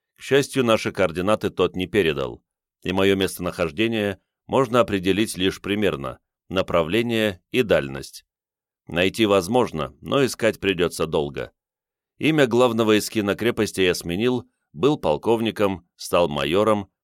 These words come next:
я его разжаловал. Постепенно система прикрывалась минными объемами, пока их раскидывали с той стороны планеты,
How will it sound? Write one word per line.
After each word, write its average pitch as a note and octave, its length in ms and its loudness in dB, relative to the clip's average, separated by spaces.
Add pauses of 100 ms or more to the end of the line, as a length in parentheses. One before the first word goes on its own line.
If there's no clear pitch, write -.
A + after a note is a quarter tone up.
(140)
я A#2 220 2
его F#2+ 180 4
разжаловал. D#2+ 720 0 (600)
Постепенно D3+ 580 0
система B2+ 480 0
прикрывалась G2 720 0
минными F#2+ 380 -2
объемами, G2 720 0 (240)
пока G2 400 0
их G2+ 260 -4
раскидывали F#2+ 640 2
с F2 100 -6
той F#2 160 2
стороны E2 400 -2
планеты, F#2 640 -2